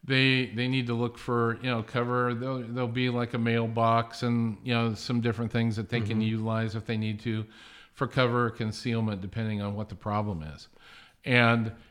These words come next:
Speaker 1: and it's not just about using deadly force, right? I mean,
Speaker 2: It's to
Speaker 1: some
Speaker 2: prevent it.
Speaker 1: Yeah, absolutely. We, you know, our mantra is always use the lowest level of force to gain the
Speaker 2: Mm-hmm.
Speaker 1: highest level of voluntary compliance. Seems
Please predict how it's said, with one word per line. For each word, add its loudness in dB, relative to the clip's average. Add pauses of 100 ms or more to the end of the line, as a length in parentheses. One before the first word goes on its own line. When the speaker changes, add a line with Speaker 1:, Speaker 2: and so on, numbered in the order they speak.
(120)
Speaker 1:
and 2
it's 2
not 6
just 0
about 0
using -2
deadly -2
force, -10
right? -6
I -10
mean, 0 (160)
Speaker 2:
It's -6
to 2
Speaker 1:
some 8
Speaker 2:
prevent 2
it. -2 (100)
Speaker 1:
Yeah, 4
absolutely. 0
We, 0 (280)
you -4
know, -2
our 0
mantra 0
is -4
always 0
use -2
the -2
lowest -4
level -2
of -8
force -4
to -4
gain 0
the 4
Speaker 2:
Mm-hmm. 4
Speaker 1:
highest 4
level 2
of -2
voluntary 0
compliance. -4
Seems -14